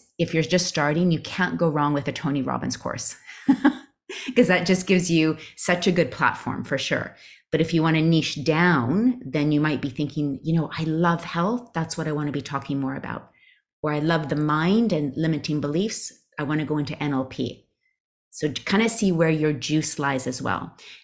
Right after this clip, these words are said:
And it doesn't mean next year you can't do I I N or maybe, you know, in six months' time as well. But really think, "What do I wanna be mostly talking about in my business?" And I would choose that as your first course. Now,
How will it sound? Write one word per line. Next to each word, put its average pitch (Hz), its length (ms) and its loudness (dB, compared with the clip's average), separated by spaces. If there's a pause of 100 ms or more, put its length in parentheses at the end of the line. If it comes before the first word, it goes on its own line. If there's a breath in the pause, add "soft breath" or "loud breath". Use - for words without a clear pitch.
(100)
And 165 100 2
it 165 100 -2
doesn't 190 300 4
mean 160 200 2
next - 340 -2
year 156 100 2
you 143 200 0
can't 139 340 -4
do 143 180 -2
I 143 160 0
I 139 140 -2
N 160 500 0 (120)
or 147 100 0
maybe, 147 520 0
you 151 60 -2
know, 143 120 0
in 135 100 2
six - 260 -4
months' 135 220 -2
time 139 240 -4
as 131 160 -6
well. 139 400 -4 (840 soft breath)
But 151 240 0
really 185 220 6
think, 170 240 -2
"What 170 240 2
do 170 240 4
I 160 240 4
wanna 175 260 2
be 151 600 0 (160)
mostly 170 500 2
talking 196 340 -2
about 196 220 0
in 196 60 0
my 185 100 2
business?" 190 420 -2
And 151 120 -2
I - 20 0
would 143 180 -2
choose 151 280 -2
that 135 160 -2
as 131 120 -4
your 131 80 -2
first 127 380 -6
course. - 480 -8 (2250 loud breath)
Now, 165 460 2